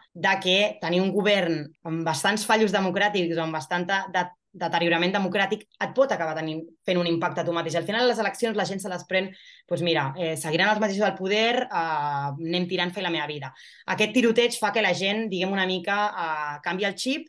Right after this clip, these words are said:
i això. I, ehm, i com a resposta al, al, als dos, als dos tirotejos, comencen a haver-hi una sèrie de manifestacions cada divendres. A finals de... Això passa a principis de maig. Al cap de dues o tres setmanes, Vučić,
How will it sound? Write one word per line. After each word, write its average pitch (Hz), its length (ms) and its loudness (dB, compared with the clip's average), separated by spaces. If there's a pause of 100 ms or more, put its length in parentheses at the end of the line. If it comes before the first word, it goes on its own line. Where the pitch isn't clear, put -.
(200)
i 233 160 2
això. 156 240 -4
I, 208 320 -2
ehm, 185 1000 -2
i 220 120 -8
com 208 140 0
a 196 80 2
resposta 214 500 0
al, 165 260 0
al, 156 640 -2
als 170 160 -2
dos, 196 300 -2
als 175 360 4
dos 202 180 -2
tirotejos, 254 680 4 (220)
comencen 214 340 0
a 220 40 4
haver-hi 214 140 4
una 214 120 -2
sèrie 202 180 -4
de 208 60 -2
manifestacions 185 760 -6 (240)
cada 185 380 4
divendres. 135 640 -4 (320)
A 190 80 -4
finals 277 240 6
de... 294 120 2 (520)
Això 220 220 4
passa 269 160 0
a 220 60 -6
principis 202 360 -4
de 170 80 -6
maig. 139 220 -8 (100)
Al 196 80 -2
cap 247 140 2
de 277 100 6
dues 254 160 8
o 233 80 4
tres 214 160 -2
setmanes, 269 540 0 (160)
Vučić, 262 640 -2